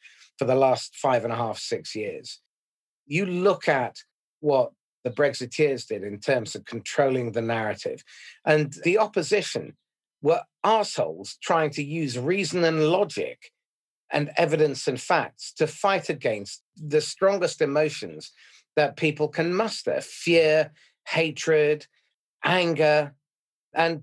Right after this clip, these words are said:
those two groups were masterful in how they tapped into that. Now, I'm not suggesting that there isn't a moral case to tell stories that are, uh, honest and true and fair. Um,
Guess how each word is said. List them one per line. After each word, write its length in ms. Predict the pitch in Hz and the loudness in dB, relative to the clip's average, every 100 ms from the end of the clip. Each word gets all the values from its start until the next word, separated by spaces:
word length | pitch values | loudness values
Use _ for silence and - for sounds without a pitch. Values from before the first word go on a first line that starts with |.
| - | -2
those 280 | 220 240 165 | 0 0 -4
two 220 | - 208 | -4 -4
groups 540 | 156 170 156 107 - 156 | -2 -2 -2 -4 -12 -4
were 260 | 143 151 | 2 2
masterful 960 | 147 156 180 180 156 - 123 87 71 - | 2 0 0 0 -2 -10 -8 -8 -8 -8
in 120 | 123 117 | -6 -4
how 240 | 147 131 | 0 2
they 220 | 127 117 - | 2 -2 -2
tapped 340 | 151 123 - | 0 0 0
into 320 | 139 135 117 | -4 -4 -6
that. 300 | 82 - - _ _ _ _ - | -10 -12 -16 _ _ _ _ -2
Now, 180 | 165 - | 0 2
I'm 200 | 170 208 | 2 2
not 180 | 240 - | -2 -4
suggesting 680 | - 151 175 151 - 143 120 | -10 0 2 2 0 -2 0
that 240 | 143 101 | -2 2
there 160 | 143 139 | 2 2
isn't 240 | 127 123 | 0 -4
a 80 | 127 | -4
moral 420 | 123 143 143 120 | 0 2 2 0
case 460 | - 107 80 - - _ _ _ _ - | -4 -8 -8 -14 -18 _ _ _ _ -8
to 100 | 131 | -8
tell 320 | - 131 113 | 0 0 0
stories 640 | - - 120 110 107 95 - _ - | -4 -2 0 0 -4 -10 -16 _ 0
that 200 | 117 - | 0 0
are, 360 | 117 113 110 - | 0 2 2 -2
uh, 140 | 123 113 | -2 0
honest 360 | 123 113 104 - | 0 -2 -6 -8
and 120 | 107 | -8
true 280 | - 120 104 | -2 -2 -2
and 140 | 98 | -4
fair. 300 | - 151 104 - - _ _ - - | 2 2 2 -8 -20 _ _ -20 -2
Um, 280 | 147 143 151 | 0 0 -2